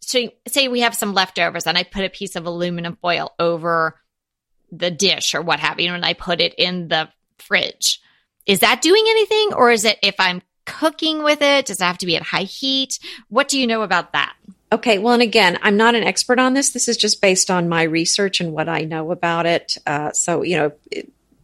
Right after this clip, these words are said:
Speaker 2: just bear that in mind. Not an expert. But I think the problem is when you're really more, it's when you're cooking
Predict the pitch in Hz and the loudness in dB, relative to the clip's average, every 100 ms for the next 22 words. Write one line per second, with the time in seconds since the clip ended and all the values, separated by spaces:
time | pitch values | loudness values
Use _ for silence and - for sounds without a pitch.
0 | _ _ _ _ _ - 226 - - 262 | _ _ _ _ _ -4 -4 -4 2 4
1 | 240 220 180 165 - - - - - - | 6 6 4 0 -2 -4 -12 -18 -20 -18
2 | - 196 196 196 101 - - - - - | 0 2 4 2 -2 -4 -4 -4 -6 -8
3 | - - _ - - 202 - - 202 202 | -18 -18 _ -10 6 6 6 2 0 0
4 | - 392 427 - 285 - 233 240 226 247 | 2 4 2 -2 -4 2 4 4 4 0
5 | - 208 208 202 - 202 175 170 165 - | 4 4 6 2 0 0 2 2 0 -2
6 | - 180 220 359 370 269 214 202 202 - | -12 -10 2 4 4 2 2 4 4 2
7 | 175 - 190 156 147 - 269 277 262 240 | -2 -2 -2 -2 -8 -6 -4 0 0 0